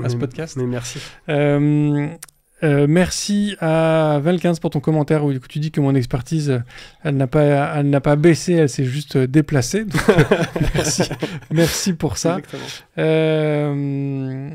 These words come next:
Speaker 1: et donc, du coup, qui dit juste après que si jamais je cherche du boulot, j'irai faire un tour, euh, sur les offres d'emploi de, d'Open Classroom.
Speaker 2: <laughs> C'est ça.
Speaker 1: Euh,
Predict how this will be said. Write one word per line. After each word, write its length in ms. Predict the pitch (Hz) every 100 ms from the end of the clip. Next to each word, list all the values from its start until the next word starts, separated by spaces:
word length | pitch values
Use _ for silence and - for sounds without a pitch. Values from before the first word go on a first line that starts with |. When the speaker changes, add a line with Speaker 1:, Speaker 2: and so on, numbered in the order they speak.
| 165 - _ - -
Speaker 1:
et 160 | 147 143
donc, 140 | 147
du 120 | 139
coup, 140 | 143 185 175 -
qui 160 | 180
dit 160 | 170 185
juste 240 | 170 156
après 300 | 156 135 175
que 120 | 185 143
si 200 | - 160
jamais 400 | 147 151 170 151
je 80 |
cherche 320 | 131 180 151 151
du 160 | 160
boulot, 360 | 160 156 156 185
j'irai 280 | 156 135 131
faire 180 | 170
un 80 | 139
tour, 320 | 123 160 170 - _ _ _ -
euh, 160 | 147 131
sur 160 | -
les 240 | 139 131 147
offres 340 | 165 - 143
d'emploi 380 | 139 131 - 165
de, 240 | 147 131
d'Open 320 | 131 - 160
Classroom. 400 | 156 139 - 135 123 - -
Speaker 2:
<laughs> 280 | - - -
C'est 60 |
ça. 60 | 151
Speaker 1:
Euh, 240 | 143 147